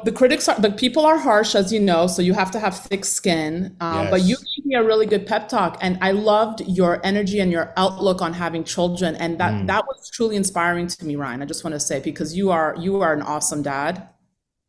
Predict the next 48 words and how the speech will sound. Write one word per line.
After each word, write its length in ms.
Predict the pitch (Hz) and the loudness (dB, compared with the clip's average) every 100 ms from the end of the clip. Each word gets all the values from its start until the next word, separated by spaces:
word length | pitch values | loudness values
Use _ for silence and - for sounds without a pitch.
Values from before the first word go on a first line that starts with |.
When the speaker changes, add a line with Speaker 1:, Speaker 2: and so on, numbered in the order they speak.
| _ _ _ _ | _ _ _ _
Speaker 1:
You 180 | 170 160 | -4 -2
are. 460 | 156 147 175 202 - _ _ - | 0 0 -2 -6 -18 _ _ -2
Speaker 2:
Thank 200 | 131 117 | 0 2
Speaker 1:
And 80 | 175 | 0
Speaker 2:
you 60 | |
Speaker 1:
I 40 | 170 | 0
Speaker 2:
so 100 | 185 | 2
Speaker 1:
love 140 | 190 | 0
Speaker 2:
much. 120 | 185 | 0
Speaker 1:
the 100 | 196 | -2
energy. 380 | 175 185 180 190 | -2 -2 -4 0
You, 160 | 175 175 | 0 2
you 180 | 202 214 | 2 8
always 340 | 226 247 269 | 10 10 6
show 320 | - 214 254 226 | 0 2 4 4
Speaker 2:
Mm. 40 | |
Speaker 1:
up 160 | 202 202 | 2 0
for 100 | - - 190 | -12 -8 -8
your 80 | 185 | 0
kids 220 | 202 175 | 0 0
no 120 | 190 | 0
matter 280 | 185 175 170 | 2 2 4
what. 220 | 165 135 | 2 2
Even 280 | 190 220 240 | -2 -2 -2
if 140 | 233 | -2
you're 120 | 214 208 | 2 2
Speaker 2:
Yes. 100 | 196 | 4
Speaker 1:
having 180 | 185 175 | 2 -2
a 80 | - - 202 | -6 0 2
bad 80 | 202 | 2
day, 120 | 185 190 | 2 2
you're 160 | 180 | 0
sad. 420 | 175 - 185 180 185 | -2 -2 0 0 0
Speaker 2:
Yeah. 200 | 202 180 - - _ | -2 -2 -8 -20 _
Yeah. 180 | - 98 | -6 -2
Speaker 1:
And 120 | 180 | 0
just 200 | 180 220 | 2 0
with 100 | 233 | -2
my 160 | 226 202 | -2 -2
kids, 240 | 202 185 | 0 -2
they 240 | 175 202 196 | 2 4 4
won't 480 | 190 190 175 165 - | 4 0 0 -2 -4
know. 320 | 156 123 - | -4 -4 -2
I 120 | 160 | 0
don't 480 | 170 196 190 226 - | 2 4 2 0 -4
bring 240 | 185 185 | 0 0
it 160 | 175 - | 0 -4
home. 560 | - - 147 127 - | -10 -6 -6 -6 -10